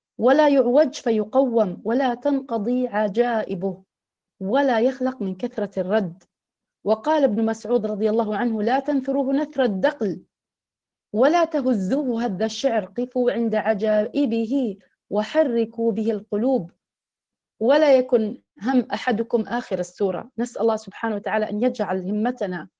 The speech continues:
في العلم والعمل، وأن يعيننا على العمل بما علمنا. اليوم بإذن الله تعالى هو اللقاء الثالث في تفسير سورة الأنبياء،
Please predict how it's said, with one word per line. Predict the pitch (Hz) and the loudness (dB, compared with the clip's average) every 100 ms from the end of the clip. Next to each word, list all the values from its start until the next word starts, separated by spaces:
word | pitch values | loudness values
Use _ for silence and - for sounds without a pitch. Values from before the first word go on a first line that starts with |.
| _ _ _ | _ _ _
في | - | -4
العلم | 214 214 285 247 | 0 0 0 0
والعمل، | 208 190 196 202 175 - _ _ _ _ _ _ _ _ | -2 -2 -4 -6 -8 -12 _ _ _ _ _ _ _ _
وأن | 208 - 254 | 0 4 4
يعيننا | 240 214 294 311 262 | 2 0 2 2 2
على | 208 226 | 0 0
العمل | 226 254 311 262 | 0 0 0 0
بما | 220 247 | 0 0
علمنا. | 254 196 190 180 165 190 _ _ _ _ _ _ _ _ _ _ _ _ _ _ _ _ _ _ _ - | 0 -2 -2 -2 -4 -8 _ _ _ _ _ _ _ _ _ _ _ _ _ _ _ _ _ _ _ 0
اليوم | 240 320 320 | 2 4 2
بإذن | 269 233 | 2 2
الله | 262 247 | 2 0
تعالى | 240 208 262 | 0 0 2
هو | 262 247 | 4 2
اللقاء | 226 214 226 254 277 247 | 2 -2 -2 -2 -2 -4
الثالث | 233 - 269 233 220 | -10 -4 0 0 -2
في | - 262 | -6 -6
تفسير | 254 226 - 262 285 | -6 -10 -4 -2 -2
سورة | - 254 269 277 - | 0 0 0 -2 -6
الأنبياء، | 220 220 202 196 196 180 | -4 -2 -2 -2 -2 -4